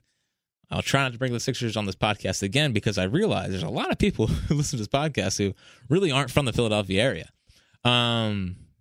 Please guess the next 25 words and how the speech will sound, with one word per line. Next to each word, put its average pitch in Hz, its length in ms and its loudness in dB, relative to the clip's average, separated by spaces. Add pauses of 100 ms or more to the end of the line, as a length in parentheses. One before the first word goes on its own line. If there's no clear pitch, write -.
(140)
but 113 120 2
yeah, 104 240 2
I 104 80 -4
would, 113 180 -2
like, 98 280 -4
uh, - 220 -20 (220)
the, 131 680 -6 (300)
the 156 140 4
knee, 180 260 4
I'm 156 140 2
gonna 165 120 4
try 220 300 2
to 196 80 0
just 131 220 0
put - 160 4
this 123 120 -6
whole 123 200 4
knee 120 200 0
thing 117 280 0
out 107 140 2
of 104 60 -2
my 101 120 2
brain 107 320 2
until, 107 200 -2
like, 95 240 -4